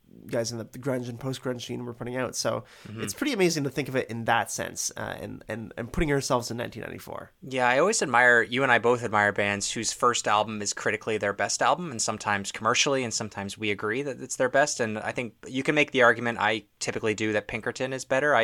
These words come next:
Speaker 2: it depends on the day, honestly. Some
Speaker 1: Yep.
Speaker 2: days I prefer
Speaker 1: Yep.
Speaker 2: Pinkerton, some days I prefer Blue. I don't think you're right or wrong. Either one you pick are great. But Blue Album is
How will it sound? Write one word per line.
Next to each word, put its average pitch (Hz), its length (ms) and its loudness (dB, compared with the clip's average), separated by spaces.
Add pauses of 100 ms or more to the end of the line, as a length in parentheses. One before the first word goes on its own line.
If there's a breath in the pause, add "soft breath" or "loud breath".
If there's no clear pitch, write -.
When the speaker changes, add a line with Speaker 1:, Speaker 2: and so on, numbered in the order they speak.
Speaker 2:
it 127 100 -2
depends 143 320 2
on 131 120 8
the 117 60 2
day, 113 360 6
honestly. 117 380 0
Some 160 140 4
Speaker 1:
Yep. 185 60 8
Speaker 2:
days 110 180 2
I 110 60 6
prefer 113 260 0
Speaker 1:
Yep. 117 80 -2
Speaker 2:
Pinkerton, 156 380 0
some 120 220 -2
days 110 160 -2
I 104 100 2
prefer 104 260 -6
Blue. 139 380 0
I 110 80 0
don't 113 180 0
think 113 200 -6
you're 110 120 -2
right 110 180 4
or 107 80 4
wrong. 120 400 4
Either 120 240 0
one 107 140 2
you 104 80 -2
pick - 220 -6
are 107 60 -4
great. 110 340 0 (460 loud breath)
But 120 300 6
Blue 156 200 8
Album 120 260 8
is 113 640 2